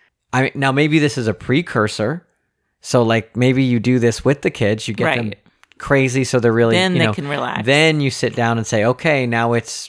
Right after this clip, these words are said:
Speaker 1: puzzle time or
Speaker 2: Right.
Speaker 1: reading time," or
Speaker 2: Yeah.
Speaker 1: um,
Speaker 2: Some of that energy is exhausted.
Speaker 1: Yeah, to me, like, the things like the sensory bins, you know, or, like, playing with Play-Doh, we,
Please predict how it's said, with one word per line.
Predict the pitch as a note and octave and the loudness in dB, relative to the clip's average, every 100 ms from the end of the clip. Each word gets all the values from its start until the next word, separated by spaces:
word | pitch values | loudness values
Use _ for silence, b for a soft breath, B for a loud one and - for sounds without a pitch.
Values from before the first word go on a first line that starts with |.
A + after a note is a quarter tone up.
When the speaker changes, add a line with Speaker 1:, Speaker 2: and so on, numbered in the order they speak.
| _ | _
Speaker 1:
puzzle | A#2+ A2+ G#2 | -2 -2 -2
time | - G2 F2+ F#2 | -6 -6 -6 -4
or | F3 | -4
Speaker 2:
Right. | - | -2
Speaker 1:
reading | A#2 A2 G#2 | -2 -2 -2
time," | G2+ F#2 F#2 F#2 | -4 -4 -4 -4
or | F#2 F2+ - B B | -4 -6 -8 B B
Speaker 2:
Yeah. | C3+ - - | -6 -8 -8
Speaker 1:
um, | G#2 F#2+ F#2 F#2 | -6 -4 -6 -8
Speaker 2:
Some | - F3 | -4 -2
of | D3+ | -2
that | C#3+ - - _ _ | -4 -6 -16 _ _
energy | F3 D#3+ C3 C3+ | -2 -2 -2 -6
is | C3 | -6
exhausted. | C#3 B2 A#2+ - - F3 C3 - | -8 -8 -8 -8 -12 -14 -12 -4
Speaker 1:
Yeah, | B2+ | -4
to | A2 C3 | -2 -2
me, | C3 D3 | 0 2
like, | C3+ A#2+ - | 2 0 -4
the | A#2 | -4
things | D3 D3 B2 | -2 0 0
like | A2 | -2
the | A2 | -4
sensory | - A#2 A2+ - G#2+ G2 | -2 -2 -2 -2 -2 -2
bins, | G2 F#2+ G2+ G#2 - | -2 -4 -8 -10 -6
you | |
know, | G2+ G2 G2 | -4 -2 -2
or, | G2+ G2+ | -2 -4
like, | - G2+ | -4 -6
playing | - G#2+ G#2+ | -6 -4 -2
with | A2+ - | -4 -4
Play-Doh, | A2+ A2+ G#2+ G#2 G2 F#2+ - | -2 0 0 0 0 -4 -6
we, | D#2 | -12